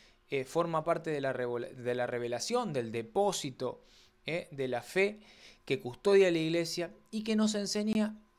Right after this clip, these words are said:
que la verdad es Cristo y que el único camino para llegar al cielo es a través de la santidad de vida. Por eso queremos hablar de esto, porque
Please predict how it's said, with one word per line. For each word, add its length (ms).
que 300
la 160
verdad 520
es 140
Cristo 500
y 120
que 120
el 120
único 680
camino 680
para 220
llegar 360
al 140
cielo 420
es 180
a 120
través 360
de 240
la 320
santidad 1120
de 140
vida. 320
Por 220
eso 320
queremos 440
hablar 240
de 120
esto, 260
porque 420